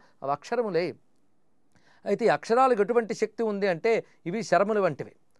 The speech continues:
అవ-, అవతల వారు నొప్పిస్తాయి, కొందరిని ఒప్పిస్తాయి. కనుక మనం మాట్లాడుతున్న మాటలతో ఎన్నైనా సాధించవచ్చు. మాటలతో పొడవడాలు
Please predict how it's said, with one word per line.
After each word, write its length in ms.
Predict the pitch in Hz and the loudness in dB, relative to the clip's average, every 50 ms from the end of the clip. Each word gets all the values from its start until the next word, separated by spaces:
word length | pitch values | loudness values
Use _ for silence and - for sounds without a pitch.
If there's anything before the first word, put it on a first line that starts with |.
| _ _ - | _ _ -6
అవ-, 120 | 139 143 165 | -4 -4 -2
అవతల 340 | 160 156 170 190 226 226 | -2 -2 -2 -2 -2 0
వారు 160 | 220 226 220 196 | 2 2 2 2
నొప్పిస్తాయి, 600 | 190 208 202 - - 320 247 - - - - _ _ _ _ _ _ _ _ _ _ _ _ - | 0 -4 -6 -6 -6 -8 -8 -8 -12 -20 -20 _ _ _ _ _ _ _ _ _ _ _ _ -6
కొందరిని 300 | 196 214 214 226 208 202 | -4 -4 -2 -2 -2 0
ఒప్పిస్తాయి. 600 | 190 220 226 - _ 277 240 - - - - - _ _ _ _ _ _ _ _ | 0 0 0 0 _ -6 -6 -6 -8 -14 -20 -20 _ _ _ _ _ _ _ _
కనుక 160 | 151 170 190 170 147 143 | -4 -2 -2 -2 -2 -2
మనం 140 | 151 156 147 127 127 | -2 -4 -4 -4 -4
మాట్లాడుతున్న 580 | 151 190 - - 226 240 233 208 180 226 208 196 160 131 110 123 143 | -4 -4 -2 0 2 2 2 2 0 -2 -4 -4 -4 -6 -6 -4 -2
మాటలతో 520 | 156 185 196 - 240 220 185 - 220 226 254 269 - _ _ _ _ _ - | -2 -2 -2 0 -2 -2 -2 -2 -2 -2 -2 -4 -8 _ _ _ _ _ -4
ఎన్నైనా 380 | 147 170 233 285 294 277 269 247 - | -4 -2 -2 -2 -2 -2 -2 -2 -2
సాధించవచ్చు. 680 | - 180 175 143 156 170 - 143 127 117 - - - 175 135 104 - _ _ _ - 117 120 | -2 -2 -2 -2 -4 -6 -6 -8 -8 -8 -10 -12 -12 -12 -12 -14 -16 _ _ _ -10 -4 -2
మాటలతో 380 | 135 175 190 208 202 190 - 98 - - | 0 0 0 -2 -4 -4 -4 -6 -6 -4
పొడవడాలు 420 | 135 139 - 190 196 196 202 202 | -4 -2 0 0 2 2 2 0